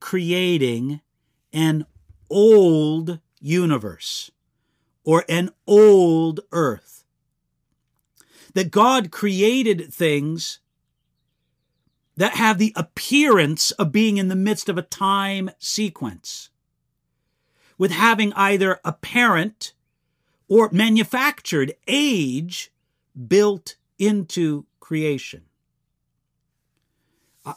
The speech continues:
I would argue that Adam, we'll get to his creation shortly, Adam was already of mature age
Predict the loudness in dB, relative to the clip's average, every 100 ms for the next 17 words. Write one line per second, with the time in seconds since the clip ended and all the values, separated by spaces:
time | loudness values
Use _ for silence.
0 | -6 -2 0 0 0 -2 -6 -12 _ _
1 | _ _ _ _ _ _ _ -6 -6 _
2 | _ 0 4 4 2 0 0 -4 -8 _
3 | _ _ -10 -6 2 2 2 0 0 -2
4 | -2 -2 -4 0 0 0 -2 -4 -4 -8
5 | -12 -6 -2 0 -2 -14 -16 _ _ _
6 | _ _ _ _ _ _ 0 4 4 4
7 | 2 0 0 0 2 2 2 0 0 -2
8 | -2 -2 -2 -4 -4 -4 -2 -2 0 2
9 | 0 0 _ -4 0 2 2 2 0 -4
10 | -10 -12 -14